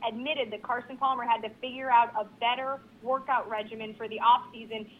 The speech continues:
Palmer has adjusted that. He's not gonna get as tired as he did midseason. I think, uh,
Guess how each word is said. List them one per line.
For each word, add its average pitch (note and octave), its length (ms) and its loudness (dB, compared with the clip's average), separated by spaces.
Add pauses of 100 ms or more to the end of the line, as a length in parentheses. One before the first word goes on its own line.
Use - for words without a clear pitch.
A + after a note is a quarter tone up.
(160)
Palmer B3+ 300 2
has C4 160 -6
adjusted B3+ 520 -4
that. A3 260 2
He's A3+ 180 -16
not A3 220 0
gonna B3 160 -10
get A#3+ 140 -10
as A3+ 80 -10 (140)
tired C4+ 360 0
as G#3+ 100 -8
he A3+ 120 -16
did B3 260 -10
midseason. A3+ 680 -10 (760)
I B3+ 100 4
think, C4+ 220 -4
uh, A#3 140 6